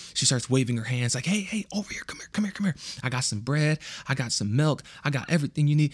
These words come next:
Go ahead, just sit down, relax." And what kind of woman is that?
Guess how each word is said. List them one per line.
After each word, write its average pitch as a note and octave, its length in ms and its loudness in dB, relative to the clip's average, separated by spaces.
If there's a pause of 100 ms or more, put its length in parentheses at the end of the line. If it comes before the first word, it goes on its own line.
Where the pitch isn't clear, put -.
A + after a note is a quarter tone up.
(140)
Go D3+ 140 0
ahead, D3 180 4
just - 160 0
sit - 140 -2
down, D3 240 0
relax." B2 420 0
And - 100 -8 (1700)
what C#3 280 -4
kind F3+ 280 0
of B2+ 80 0
woman C#3 340 4
is A#2 180 0
that? B2 220 0